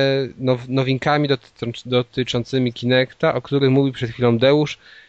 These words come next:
czyli z tym, że możemy sami wybierać odpowiedzi sobie głosowo, tak? Zamiast klikać padem i wybierać po kolei daną ścieżkę, to sami sobie decydujemy o tym, mówimy, no tam, nie wiem, „Let's do this” i on właśnie te-, tę kwestię przedstawia nam.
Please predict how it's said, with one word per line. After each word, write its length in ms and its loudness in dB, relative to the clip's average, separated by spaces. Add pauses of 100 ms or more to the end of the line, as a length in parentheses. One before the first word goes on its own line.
czyli 200 0
z 120 -10
tym, 200 4
że 120 4
możemy 560 4 (260)
sami 400 2
wybierać 480 0
odpowiedzi 640 -2
sobie 300 -4
głosowo, 580 0
tak? 260 -8
Zamiast 400 0
klikać 600 -4
padem 420 0
i 80 -2
wybierać 520 0 (360)
po 100 -6
kolei 360 2
daną 280 0
ścieżkę, 420 -2
to 100 -8
sami 280 0
sobie 260 -4
decydujemy 500 0
o 80 2
tym, 180 0
mówimy, 480 0 (440)
no 220 4
tam, 220 0
nie 120 2
wiem, 180 0
„Let's 260 0
do 240 2
this” 400 2 (300)
i 100 0
on 200 4 (360)
właśnie 300 0
te-, 200 2
tę 200 2
kwestię 360 -2
przedstawia 560 -2
nam. 260 -4